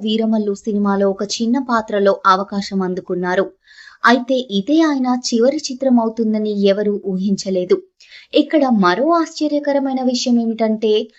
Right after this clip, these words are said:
మెగాస్టార్ చిరంజీవి నటించిన ప్రాణం ఖరీదు సినిమాతో కోట శ్రీనివాసరావు సినీ రంగ ప్రవేశం చేస్తే, ఆయన తమ్ముడు పవన్ కళ్యాణ్ నటించిన హరిహర వీరమల్లు సినిమా కోట శ్రీనివాసరావుకి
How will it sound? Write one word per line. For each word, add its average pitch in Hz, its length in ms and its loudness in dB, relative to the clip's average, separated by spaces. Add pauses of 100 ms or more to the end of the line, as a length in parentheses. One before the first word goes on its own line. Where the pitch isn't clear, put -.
(340)
మెగాస్టార్ 311 680 0
చిరంజీవి 247 680 -2
నటించిన 220 560 -4 (140)
ప్రాణం 233 400 2 (100)
ఖరీదు 220 420 0
సినిమాతో 208 640 -2 (520)
కోట 330 240 6 (160)
శ్రీనివాసరావు 220 720 2
సినీ 254 340 -2 (100)
రంగ 208 160 0 (100)
ప్రవేశం 202 440 0 (100)
చేస్తే, 196 360 -4 (560)
ఆయన 277 180 4 (140)
తమ్ముడు 254 360 2 (180)
పవన్ 240 360 4
కళ్యాణ్ 262 420 2
నటించిన 226 500 -2 (600)
హరిహర 311 400 4 (140)
వీరమల్లు 240 580 2
సినిమా 220 460 2 (160)
కోట 254 260 2 (120)
శ్రీనివాసరావుకి 202 840 0